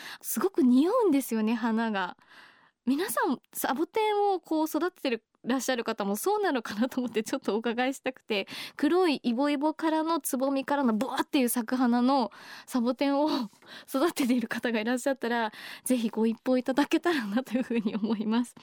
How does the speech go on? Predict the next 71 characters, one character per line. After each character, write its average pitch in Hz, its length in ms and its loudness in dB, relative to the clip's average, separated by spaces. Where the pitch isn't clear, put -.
ま 262 80 4
あ、 208 60 -4
可 269 120 0
愛 247 120 0
が 254 80 -6
っ - 20 -4
て 226 60 -6
育 233 240 -4
て 240 100 -6
た 262 140 -4
い 262 60 -4
と 240 100 -8
思 196 120 -6
い 196 60 -2
ま 233 160 -2
す。 - 140 -14
さ 311 200 2
あ、 214 60 -4
ジ - 140 -4
ェ 247 60 2
イ 254 80 0
エ 269 80 0
フ 269 80 -2
エ 240 40 4
ヌ 220 100 2
三 339 260 2
十 349 160 0
八 311 260 -2
局 370 200 0
を 359 80 4
結 320 300 0
ん 302 60 0
で 302 80 4
お 302 60 4
送 302 200 -2
り 311 140 2
し 311 160 -4
ま 330 220 2
す。 - 100 -10
命 247 380 2
の 208 100 2
森 185 240 -2
ボ 214 180 0
イ 277 60 0
ス - 80 -6
オ 311 60 0
ブ 339 100 -2
フ 370 80 -6
ォ 359 40 -2
レ 349 120 -2
ス - 80 -14
ト。 - 160 -4
さ 381 140 0
あ、 370 40 0
今 370 300 0
週 370 340 0
も 339 380 0
四 269 180 -2
月 285 320 0
に 220 320 2
東 320 320 2
京 302 280 0
明 262 260 2
治 330 140 -2
神 339 180 -2
宮 339 220 0
で 302 100 0
行 262 240 -2
わ 262 160 0
れ 254 100 -2
た 247 220 -2